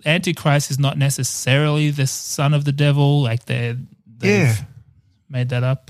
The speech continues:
Speaker 1: Um,
Speaker 2: Well, the, the, the Damien thing, uh, if you, if you had asked me before this pod week whether it was the origin of Damien in this film or, or, or it was a, you know, something they just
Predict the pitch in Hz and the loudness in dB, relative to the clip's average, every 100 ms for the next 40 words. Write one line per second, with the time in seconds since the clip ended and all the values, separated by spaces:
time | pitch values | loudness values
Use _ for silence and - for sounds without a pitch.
0 | - - _ _ _ _ _ 110 113 110 | -20 -20 _ _ _ _ _ 0 2 2
1 | 113 117 - _ _ _ _ _ 180 180 | 0 -2 -6 _ _ _ _ _ 2 4
2 | 170 160 190 185 185 - _ _ - 151 | 2 2 2 2 -2 -8 _ _ -2 2
3 | 165 170 202 175 147 151 139 127 135 _ | 4 2 2 0 2 2 4 0 -6 _
4 | _ _ 208 - - 151 - 226 - 156 | _ _ -8 -8 -6 -6 -6 -14 -6 -4
5 | 175 170 147 139 135 - 135 120 - 127 | 0 2 4 4 2 0 -2 -2 -6 -8
6 | - 131 127 120 113 117 135 127 - - | -6 -4 -2 -2 -4 -8 -8 -6 -6 -10
7 | - - _ _ - 139 120 113 113 147 | -14 -20 _ _ -10 -8 -6 -6 -8 -12
8 | - _ _ _ _ _ _ 143 131 131 | -18 _ _ _ _ _ _ -2 0 2
9 | 120 127 113 - - _ _ _ _ - | 0 0 -4 -4 -12 _ _ _ _ 0
10 | 131 123 123 123 117 110 - _ 117 - | 4 6 4 4 2 -2 -8 _ -12 -2
11 | 120 117 113 110 107 - 175 226 156 131 | 0 2 2 0 -2 2 4 4 2 0
12 | 117 113 135 123 127 131 127 117 123 113 | 0 -2 -8 -14 -14 -12 -8 -8 -8 -10
13 | - _ _ _ _ _ _ _ _ 120 | -10 _ _ _ _ _ _ _ _ -8
14 | 107 - 131 117 110 110 117 | -8 -8 -8 -6 -6 -8 -12